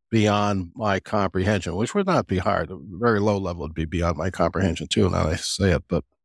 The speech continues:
that's what to make saints of, heroic virtue. It's, "Oh man, what, what, he's way beyond what I'd put up with," or whatever. So I just wanna inject one thing for our listeners, 'cause I want them to buy this book,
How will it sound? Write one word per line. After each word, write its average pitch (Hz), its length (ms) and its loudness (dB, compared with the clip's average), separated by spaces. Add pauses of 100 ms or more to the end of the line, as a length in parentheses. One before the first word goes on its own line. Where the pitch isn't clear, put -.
(200)
that's 175 180 4
what 190 100 0
to 156 60 2
make 117 180 2
saints 107 360 -2
of, - 100 -8
heroic 110 480 0
virtue. 92 500 -4
It's, 67 200 -12
"Oh 131 160 2
man, 90 480 2
what, 113 240 -4
what, 120 160 -4 (640)
he's 113 260 2
way 117 220 2
beyond 87 380 -6
what 92 140 -4
I'd 110 200 0
put 76 160 -8
up - 180 -8
with," 64 260 -8
or 87 260 -6
whatever. 73 380 0
So - 360 0 (720)
I 147 120 6
just 202 140 0
wanna 156 220 0 (100)
inject 123 420 -2
one 120 260 -2
thing 113 240 -2
for 95 160 -2
our 95 120 0
listeners, 107 420 -2
'cause 98 160 -4
I 98 80 4
want 120 320 0
them 202 140 -2
to 113 100 -2
buy 101 320 2
this 90 220 -4
book, - 500 -4